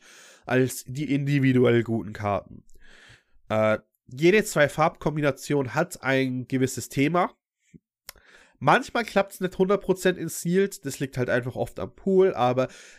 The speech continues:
es sind immer noch ein paar Synergien vorhanden, mit denen man spielen kann. Und, ähm, ihr wisst zumindest, auf was ihr achten müsst. Also zum Beispiel der Golgari,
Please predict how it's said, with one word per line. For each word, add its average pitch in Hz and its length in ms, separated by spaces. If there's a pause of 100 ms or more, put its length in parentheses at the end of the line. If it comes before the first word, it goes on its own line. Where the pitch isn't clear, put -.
(100)
es - 180
sind - 140
immer 180 240
noch 156 180
ein 143 100
paar 131 380
Synergien 131 600
vorhanden, 143 580
mit 127 160
denen 123 120
man 104 100
spielen 190 340
kann. 165 380 (600)
Und, 131 920
ähm, 113 440 (480)
ihr 156 160
wisst 214 220
zumindest, 180 600 (200)
auf 139 200
was 165 160
ihr 185 180
achten - 440
müsst. - 440
Also 107 280 (500)
zum - 160
Beispiel 127 380
der 107 640 (880)
Golgari, 160 800